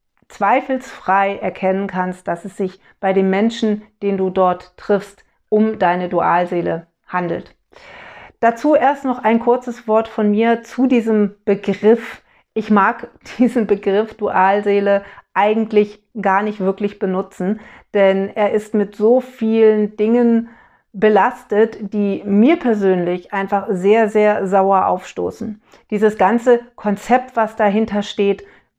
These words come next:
kann ich absolut nicht gutheißen, finde ich mega manipulativ und tatsächlich sehr gefährlich. Du kannst gerne hier mal auf meinem Kanal auch schauen, ich habe da schon einige Videos drüber gemacht. Dennoch habe ich für mich entschieden, diesen Begriff wieder zu benutzen,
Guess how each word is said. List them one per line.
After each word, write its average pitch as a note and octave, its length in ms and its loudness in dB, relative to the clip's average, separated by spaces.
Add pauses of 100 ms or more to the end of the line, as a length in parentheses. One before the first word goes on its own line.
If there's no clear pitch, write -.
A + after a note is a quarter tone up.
kann G#3+ 300 -4
ich A#3+ 260 -8 (180)
absolut A3 560 -2
nicht G#3 220 -2
gutheißen, G#3 720 -2
finde G#3 240 2
ich G3 320 -4 (100)
mega A#3+ 380 2
manipulativ G#3 960 -2
und G3 180 -10
tatsächlich F#3+ 540 -6
sehr G3 160 2
gefährlich. F#3 600 -8 (360)
Du - 180 -6
kannst G#3+ 220 -2
gerne A3 260 2
hier A3 160 0
mal G3+ 180 2
auf G3+ 140 -4
meinem G3+ 220 -2
Kanal G3 380 -2
auch G3 140 -4
schauen, G3+ 300 0
ich G3 160 -12
habe G3+ 100 -6
da G3+ 100 -2
schon G3 220 -8
einige G3 420 -4
Videos G3 380 -6
drüber F#3+ 300 -4
gemacht. F3 360 -6 (400)
Dennoch C4 300 2
habe B3+ 180 0
ich A#3+ 120 -8
für A#3 80 -2
mich B3+ 260 0
entschieden, A3+ 460 -2
diesen G3+ 240 -4
Begriff G#3 600 -4
wieder A#3 320 0
zu A#3 160 -10
benutzen, G#3+ 720 0